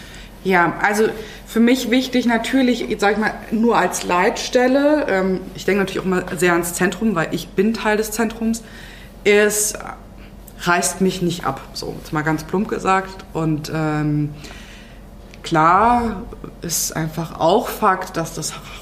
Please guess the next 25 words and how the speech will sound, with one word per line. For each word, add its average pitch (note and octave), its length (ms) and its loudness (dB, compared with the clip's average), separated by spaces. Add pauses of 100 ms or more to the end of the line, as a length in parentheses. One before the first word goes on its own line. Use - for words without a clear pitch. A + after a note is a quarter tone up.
(200)
Haus, F#3 600 0 (840)
ähm, D#3+ 580 2
mit F3 240 0
in - 180 0
die F3+ 100 2
Jahre A3+ 320 4
gekommen G3 480 0
ist F3 420 -2
und D3+ 120 -4
das - 180 -6
wird E3+ 140 -8
keine E3+ 260 0
endless F#3 480 0
Story G3 400 2
hier, A#3 320 0
das F#3 100 -2
ist - 140 -8
mir E3 140 -2
auch - 100 -4
bewusst. A3 540 -2 (680)
Ähm, E3 760 2
mir F#3+ 160 4
ist F#3+ 100 -4
aber F3 240 -2
wichtig, G3 460 0